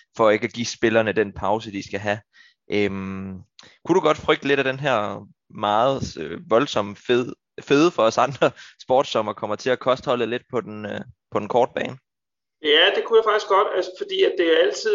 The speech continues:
Speaker 2: vanskeligt at starte efter en slutrunde. Sådan er det altid. Men, øh, jeg, jeg tror aldrig, vi har set en, og det snakker vi også om sidste gang, jeg var gæst her, at det var jo en, det havde jo været en fuldstændig vild Premier League-sæson, som havde lagt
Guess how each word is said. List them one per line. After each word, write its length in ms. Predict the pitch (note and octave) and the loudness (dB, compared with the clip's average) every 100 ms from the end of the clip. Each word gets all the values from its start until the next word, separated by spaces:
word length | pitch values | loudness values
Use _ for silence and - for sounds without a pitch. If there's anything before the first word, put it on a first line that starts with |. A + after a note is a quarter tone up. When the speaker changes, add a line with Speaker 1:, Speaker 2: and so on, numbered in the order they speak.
| F#3 | 2
Speaker 2:
vanskeligt 420 | D3 F3 - F#3+ D#3+ | 0 0 -2 0 0
at 60 | D#3+ | 4
starte 220 | D3+ E3 D#3+ | 4 4 0
efter 120 | E3+ | -2
en 120 | E3 | -4
slutrunde. 380 | D#3+ D3+ D#3 D3+ | -6 -4 -4 -6
Sådan 180 | E3+ E3 | 0 2
er 40 | D3+ | 4
det 120 | B2 | 2
altid. 280 | A#2+ - C3+ - _ _ _ _ C#3+ | 0 -10 -12 -14 _ _ _ _ -2
Men, 100 | D3 D3 C#3+ | -2 0 0
øh, 100 | D#3 | 4
jeg, 80 | C#3+ C#3+ | 4 2
jeg 60 | D#3+ | 0
tror 180 | E3+ D3 D#3+ | 2 4 4
aldrig, 180 | G#3 F#3+ | 4 2
vi 40 | E3+ | 0
har 80 | - G3 | 0 0
set 220 | F#3+ - D#3 | 0 -2 -6
en, 100 | D3+ C3 | -4 -4
og 60 | D3+ | -6
det 80 | - | -2
snakker 220 | D3+ E3 | 2 2
vi 80 | E3+ D3+ | 2 2
også 140 | D#3 D#3+ | 2 -2
om 60 | D#3+ F#3 | -4 -8
sidste 180 | F3 E3+ | -4 -4
gang, 120 | E3 D#3 | -4 -4
jeg 60 | D3+ | -4
var 60 | D#3+ | -4
gæst 180 | D#3 - | -6 -6
her, 100 | D#3+ C#3 | -4 -4
at 60 | - | -4
det 80 | C#3+ C3+ | -2 2
var 80 | C3 | 4
jo 40 | C3 | 2
en, 60 | C3+ - - | 0 -8 -2
det 80 | D3 | 2
havde 140 | C#3 C#3 | 2 2
jo 60 | C3+ | 0
været 120 | C3 | -2
en 120 | - | -4
fuldstændig 420 | C3+ - E3 D3 C#3+ | -10 -6 -6 -8 -6
vild 160 | F3 F3+ _ - | -6 -8 _ -8
Premier 240 | C3+ B2+ C3+ | -6 -6 -8
League-sæson, 560 | D#3 - - - C#3 - - - | -10 -10 -6 -2 -2 -4 -12 -12
som 100 | C#3+ C3 | -8 -2
havde 200 | B2+ B2 | -2 0
lagt 160 | A#2+ | -2